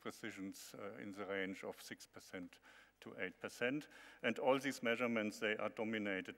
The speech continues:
by systematic uncertainties. So this is really now the, the name of the game. How can we, uh, reduce these systematic uncertainties further?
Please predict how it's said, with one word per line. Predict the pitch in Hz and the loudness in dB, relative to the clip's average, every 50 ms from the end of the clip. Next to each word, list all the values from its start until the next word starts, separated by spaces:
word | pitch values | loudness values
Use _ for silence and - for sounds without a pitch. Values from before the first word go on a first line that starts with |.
| - | -2
by | - 95 95 98 | 0 0 0 0
systematic | 92 110 110 - - 110 98 90 92 - - - - | -2 -4 -8 -8 -8 -4 -4 -4 -4 -4 -8 -10 -12
uncertainties. | 95 - - 98 98 - - - - - 110 - - - - - - - - _ - - - - - - | -14 -14 -12 -12 -14 -14 -16 -18 -16 -16 -14 -12 -12 -12 -14 -16 -20 -20 -20 _ -20 -20 -18 -18 -18 -18
So | - - 131 120 120 120 120 | 2 6 8 10 10 10 8
this | 117 135 135 | 4 2 0
is | 151 123 - | 0 -2 2
really | - 127 123 120 123 120 | 2 4 4 4 4 4
now | 117 117 117 113 113 117 117 | 6 8 8 8 8 8 6
the, | 110 113 110 110 107 104 - - - | 4 4 2 2 2 0 -4 -6 -6
the | - 123 104 98 98 98 104 | -4 -2 -2 0 0 -2 -2
name | 107 107 107 110 113 120 120 113 | -2 -2 0 2 2 2 2 0
of | 110 - - | -2 -4 -6
the | 123 | -2
game. | - 107 104 104 107 107 104 | 2 6 6 6 6 6 6
How | 117 123 127 - | 6 6 6 4
can | - 120 110 107 | 0 -2 0 0
we, | 107 104 98 104 - - - - - - - - - _ - - | 2 0 0 0 -4 -10 -16 -18 -18 -18 -20 -20 -20 _ -10 -4
uh, | - 107 101 95 | -2 -2 0 0
reduce | 110 104 113 117 117 123 123 113 - - | -2 -2 0 0 2 2 2 0 -2 -2
these | 117 107 101 | -2 -2 -2
systematic | - - 113 - - 113 104 101 95 101 104 | -4 -6 -6 -6 -4 -2 -2 -2 -2 -4 -6
uncertainties | - 107 95 - - 101 98 95 92 - - 90 - - | -8 -10 -8 -6 -4 -4 -6 -6 -10 -12 -14 -14 -14 -12
further? | - 101 90 85 90 92 | -10 -10 -10 -8 -10 -10